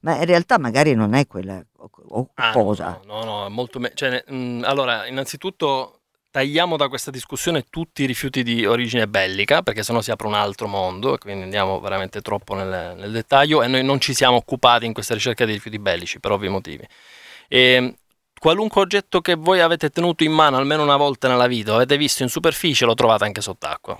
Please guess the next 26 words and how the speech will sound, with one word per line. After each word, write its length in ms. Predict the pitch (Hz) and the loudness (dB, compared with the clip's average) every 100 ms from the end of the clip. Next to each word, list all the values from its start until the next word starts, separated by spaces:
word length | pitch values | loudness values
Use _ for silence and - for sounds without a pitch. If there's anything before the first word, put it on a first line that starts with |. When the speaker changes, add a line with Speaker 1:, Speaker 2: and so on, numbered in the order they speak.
| _ | _
Speaker 2:
Qualsiasi, 640 | - 160 - - 175 135 123 | 2 2 0 2 2 2 2
dalle 180 | 135 139 | 2 2
scarpe 440 | - 156 143 135 | 0 2 2 0
ai 40 | |
computer, 640 | 123 139 127 147 131 127 127 | 0 -2 0 -2 -2 0 0
i 60 | |
bambolotti, 800 | 127 127 123 127 123 117 - 120 | 2 0 4 4 2 0 -4 -4
le, 120 | 117 113 | -2 0
le, 140 | 113 | -2
le 140 | 117 | -2
vas-, 300 | 117 120 - | 2 2 2
le 460 | 123 113 107 101 113 | -10 -14 -12 -8 -4
stoviglie 540 | - 131 123 135 131 | -2 -2 0 2 2
di 80 | 123 | 0
vostra 380 | 123 113 - 120 | 0 -2 0 2
nonna, 360 | 127 123 110 104 | 4 4 2 2
qualunque 380 | 185 208 170 | 2 2 0
cosa, 280 | 151 165 143 | 2 2 4
abbigliame-, 560 | 131 131 147 143 139 131 | 2 2 2 2 2 -2
qualunque 320 | 175 170 165 | -4 -2 -2
cosa 260 | 165 156 135 | -2 -2 -4
c'è 220 | - 113 | -2 -4
sott'acqua. 500 | - - 85 - - | -4 -4 -4 -2 -2
A 100 | - | 2
qualunque 340 | 160 160 156 | 2 2 0
profondità 640 | 139 131 147 135 127 135 | 0 -2 -2 -2 2 2